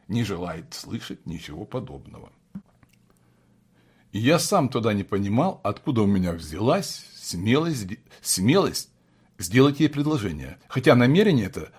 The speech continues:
зародилось у меня с первой же встречи. Тем временем я навел справки о ее денежных делах, нраве и получил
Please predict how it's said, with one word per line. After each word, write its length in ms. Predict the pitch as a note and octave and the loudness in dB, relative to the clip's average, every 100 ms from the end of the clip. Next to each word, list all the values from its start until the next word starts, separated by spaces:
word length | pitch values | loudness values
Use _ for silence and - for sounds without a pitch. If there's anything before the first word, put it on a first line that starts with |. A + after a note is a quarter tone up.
| - | -10
зародилось 720 | - G#2 F#2 D#2 B2 E3 E3 | -2 -2 -2 -4 -4 -4 -4
у 40 | |
меня 220 | D#3 D#3+ | -4 -4
с 100 | - | -6
первой 320 | - G#2 B2 | -4 -2 -2
же 120 | B2 C3 | -4 -6
встречи. 500 | - - - - - - _ _ _ _ _ | -10 -16 -14 -16 -18 -20 _ _ _ _ _
Тем 200 | B2 A#2 | -2 0
временем 400 | A#2+ A3+ F#3 G#2 | 2 2 2 0
я 140 | G#2 A2 | 0 0
навел 260 | A2+ G#2 | 2 0
справки 560 | G2 - C3+ - - - | -4 0 0 0 -12 -10
о 80 | F#2+ | -6
ее 180 | F#2 G#2 | -4 -4
денежных 460 | G2+ B2 A2+ A#2+ | -2 -2 -2 -6
делах, 400 | G#2+ G2+ - - - | -4 -4 -6 -12 -6
нраве 460 | A#2+ F#2+ - - - - - - - | -4 -2 -4 -10 -20 -20 -20 -20 -4
и 60 | |
получил 580 | B2+ A2+ G#2+ A2 G3+ G3+ | -2 0 0 0 -4 -4